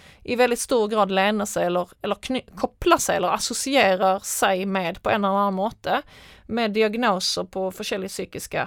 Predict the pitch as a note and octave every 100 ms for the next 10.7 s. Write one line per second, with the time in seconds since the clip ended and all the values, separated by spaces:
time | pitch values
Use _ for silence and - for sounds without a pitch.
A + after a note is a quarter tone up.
0 | - - - D#4 - G#3+ E3 D3 - A3+
1 | - - C4 B3+ A#3 A3+ B3 F#3 F#3 -
2 | - - - - G3+ G3 F3+ D#3+ D3+ -
3 | - - A3+ G3+ G3 A3 G3+ G3 - -
4 | G#3+ G3 G3 G#3+ C4 G3 F3+ F3+ - A3+
5 | A#3+ F#3+ F#3 A3 A3 G3+ F#3+ G#3 A#3+ -
6 | D#3+ F3 A#3 C4+ - G3+ G#3+ B3+ A3+ F#3
7 | F#3 F3+ G#3+ G#3+ G3+ F#3 G3 G3+ G3+ A3
8 | - B3 G#3 F#3+ G#3 G#3 - F#3+ A3 G3+
9 | F3 F3+ F3 F3 F3 F3+ - - - -
10 | - A3 G3 F3+ G#3+ G#3+ F#3